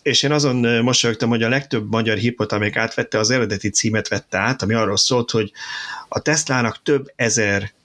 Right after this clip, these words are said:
vagy több mint ezer illegális töltője van Németországban,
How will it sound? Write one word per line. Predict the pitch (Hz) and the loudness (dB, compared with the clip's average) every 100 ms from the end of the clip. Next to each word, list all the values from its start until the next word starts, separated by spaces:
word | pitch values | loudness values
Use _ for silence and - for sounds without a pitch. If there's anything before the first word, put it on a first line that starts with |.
| _ _ | _ _
vagy | - 98 | -6 -2
több | 131 127 | -2 0
mint | 117 - | 0 0
ezer | 123 110 107 101 - | 0 2 0 0 0
illegális | 120 110 104 104 98 | 2 2 2 2 0
töltője | - 104 104 101 | 0 -2 0 0
van | 101 | 2
Németországban, | 101 110 117 135 - 147 147 147 | 2 0 0 0 2 2 2 0